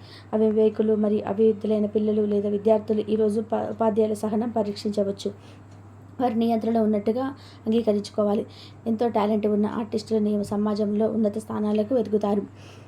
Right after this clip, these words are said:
ఈరోజు శారీరక విద్యను, మానసిక, నైపుణ్యక విద్యలతో పాటుగా అభ్యసించండి. అప్పుడే సర్వతోముఖాభివృద్ధి సాధ్యమవుతుంది.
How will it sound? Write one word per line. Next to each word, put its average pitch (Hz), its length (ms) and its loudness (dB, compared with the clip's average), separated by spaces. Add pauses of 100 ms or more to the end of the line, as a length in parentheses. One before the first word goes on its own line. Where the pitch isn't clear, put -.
(120)
ఈరోజు 226 420 4
శారీరక 214 600 2
విద్యను, 208 440 2
మానసిక, 208 500 0
నైపుణ్యక 208 600 0
విద్యలతో 214 480 0
పాటుగా 208 380 -2
అభ్యసించండి. 202 640 -2 (640)
అప్పుడే - 380 -2
సర్వతోముఖాభివృద్ధి 214 1200 -2
సాధ్యమవుతుంది. 208 800 0